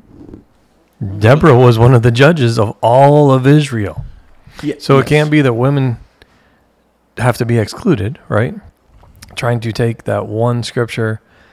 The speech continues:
Speaker 1: that Paul says, uh, which is typically what happens. But then what about all the other verses where it clearly shows, in this one as well, that women are included?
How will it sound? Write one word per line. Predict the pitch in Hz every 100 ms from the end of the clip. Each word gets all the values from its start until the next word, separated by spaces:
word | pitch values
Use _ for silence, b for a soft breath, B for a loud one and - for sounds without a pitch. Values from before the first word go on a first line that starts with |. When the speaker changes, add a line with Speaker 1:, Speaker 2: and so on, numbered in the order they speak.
| b
Speaker 1:
that | - -
Paul | - 151
says, | 110 101 92 110 - - _ _ _ _ _ _ _ _ _ _
uh, | 127
which | 120 107 104
is | 95
typically | - 107 101
what | 101 98
happens. | 90 107 101 - - _ _ _ b b b b b _ _ _ _ _
But | 123 113
then | 113 113
what | 113
about | 107 110
all | 110
the | 113 127
other | 165
verses | 110 104 - 104
where | 101 101 95 - -
it | 107
clearly | 139 120
shows, | 113 104 101 110
in | 107
this | 110 -
one | 107 107
as | 101
well, | 95 95 - b b b b _ -
that | 104
women | 120 127
are | 110
included? | 104 90 85 95